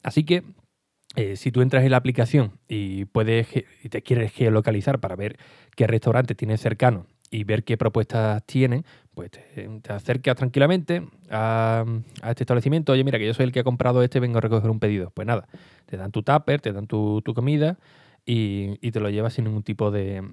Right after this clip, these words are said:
de problema. Insisto que la verdad que el, que el movimiento es interesante. Eh, hay, mm, al principio la aplicación no te dejaba valorar los establecimientos, que es algo que muchos usuarios pedían,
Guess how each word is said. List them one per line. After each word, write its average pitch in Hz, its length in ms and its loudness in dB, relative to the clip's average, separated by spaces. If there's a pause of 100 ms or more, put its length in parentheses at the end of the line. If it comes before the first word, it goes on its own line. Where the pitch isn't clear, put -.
de 107 220 -6
problema. 101 400 -6 (640)
Insisto 147 280 2
que 190 60 -2
la 165 80 2
verdad 131 220 4
que 185 80 0
el, 180 100 0
que - 160 -2
el 123 80 6
movimiento 127 520 2 (260)
es 139 80 6
interesante. 143 800 2 (100)
Eh, 110 340 -4
hay, 131 440 0
mm, 131 340 -4 (380)
al 131 140 -2
principio 160 460 0
la 160 60 2
aplicación 151 460 0
no 147 40 -4
te 139 120 2
dejaba 135 440 0
valorar 127 400 4
los 123 140 4
establecimientos, 127 760 0
que 127 100 -4
es 117 60 0
algo 117 220 2
que 113 400 -2 (360)
muchos 117 320 2
usuarios 110 520 2
pedían, 127 520 4